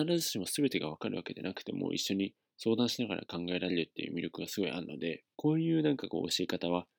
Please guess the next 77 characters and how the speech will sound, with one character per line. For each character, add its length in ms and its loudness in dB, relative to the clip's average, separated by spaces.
意 100 8
外 180 2
と 120 -2
あ 60 0
り 80 0
な 80 0
ん 20 -2
じ 100 -4
ゃ 40 -2
な 60 -2
い 40 -6
か 80 -8
な 140 -8
と。 100 -18
ま 60 -6
あ、 20 -10
そ 100 -4
の 80 4
代 100 0
わ 60 4
り 100 2
こ 340 2
う、 40 -8
わ 100 -4
か 160 -4
ん 60 -2
な 100 2
い 40 -2
人 140 -6
に 80 -6
と 100 -20
っ 60 -20
て 80 -2
は 80 0
ず 240 -8
っ 20 -16
と 100 -6
わ 60 -2
か 140 0
ん 40 2
な 80 0
い 40 -4
ま 120 -4
ん 60 -6
ま 80 -4
で 80 0
居 100 -6
続 160 -6
け 120 -2
る 80 -8
の 80 -10
で、 240 -6
ま 100 -4
あ 20 -6
ね、 220 -4
プ 60 0
ラ 80 0
ス 100 -6
も 60 0
マ 140 0
イ 40 0
ナ 120 -2
ス 100 -6
面 140 2
も 120 -10
両 140 2
方 180 0
あ 60 2
る 80 0
と 80 -8
思 140 -4
う 20 -2
ん 40 -4
で 80 -6
す 60 -14
け 120 -10
ど。 120 -6